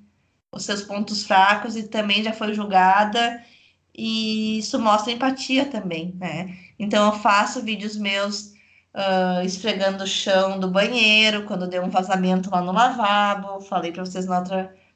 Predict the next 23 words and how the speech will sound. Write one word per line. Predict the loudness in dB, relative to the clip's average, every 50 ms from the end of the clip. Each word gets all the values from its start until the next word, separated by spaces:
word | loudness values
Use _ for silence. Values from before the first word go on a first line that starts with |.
| _ -6
no | -4 -4
outro | -4 -4 -4
vídeo | -6 -6 -6 -6 -2
sobre | -2 -2 -2 0 -2 -2
isso. | -2 -2 -2 -2 -4 -4 -6 -8 -10 -10 -14 -20 -20 -20 _ _
Faço | 2 2 2 0 -4
vídeos | -6 -6 -6 -6 -6 -6
meus | -4 -4 -2 -2 -4
mostrando | -4 -6 -6 -8 -8 -6 -4 -2 -2 -2 -4 -4 -6
minhas | -4 -6 -6 -6
dificuldades, | -8 -12 -14 -12 -12 -10 -4 0 2 4 4 4 4 2 0 -2 -4 -4 -6 -12 -18 _ _ _ _ _ _ _ _ _ _ _ -12
e | -10 -8 -6 -4 -4 -4 -4 -4 -4 -2 0 2
eu | 2 4 4
acho | 4 4 4 2 -2 -8 -12
que | -14 -14 -12 -10 -8 -6 -6 -6 -8 -8 -12 -10 _
hoje | -2 2 6 6 6 6 4 0 -2 -4 -4 -6 -6 -2 2
é | 2 2 2
o | 2 0
que | -6
as | -8 -8
redes | -8 -10 -8
sociais | -10 -8 -6 -4 -4 -4 -4 -6
pedem. | -8 -6 -6 -6 -6 -8 -10 -14 -16 -18